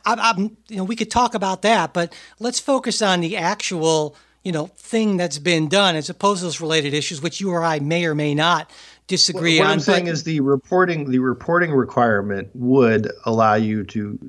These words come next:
Speaker 2: to catch those people who, who, who did that. If you have someone who's got a new income and, and it shows up that they've got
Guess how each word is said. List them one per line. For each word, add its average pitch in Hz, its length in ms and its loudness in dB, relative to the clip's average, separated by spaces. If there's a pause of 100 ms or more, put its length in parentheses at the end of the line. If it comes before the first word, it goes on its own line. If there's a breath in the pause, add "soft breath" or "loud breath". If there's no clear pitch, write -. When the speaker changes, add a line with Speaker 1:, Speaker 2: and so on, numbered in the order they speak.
Speaker 2:
to 101 300 -4
catch - 600 0
those 104 580 -2
people 104 320 -2
who, 98 220 -2
who, 98 340 -4 (300)
who 110 120 -2
did 123 200 4
that. 98 180 4
If 98 160 0
you 117 100 4
have 95 140 2
someone 104 240 0
who's 101 240 0 (540 loud breath)
got 120 220 4
a 110 40 4
new 139 240 6
income 127 420 2
and, 107 200 0
and 104 120 -2
it 98 240 -6
shows 107 280 0
up 101 180 -2
that 95 120 -16
they've 92 200 -4
got 95 220 -4